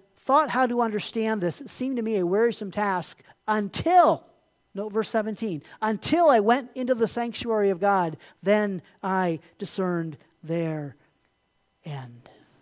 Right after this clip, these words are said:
Until I went into the sanctuary of God. What has happened here?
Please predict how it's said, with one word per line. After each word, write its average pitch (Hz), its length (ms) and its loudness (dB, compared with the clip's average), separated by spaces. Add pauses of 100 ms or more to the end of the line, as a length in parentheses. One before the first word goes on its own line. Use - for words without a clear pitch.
(240)
Until 233 320 0
I 226 80 6
went 220 180 4
into 220 140 -2
the 196 100 -2
sanctuary 220 400 -4
of 190 60 -4
God. 180 160 -2 (180)
What 233 160 6
has 311 140 0
happened 330 480 0
here? 175 340 -2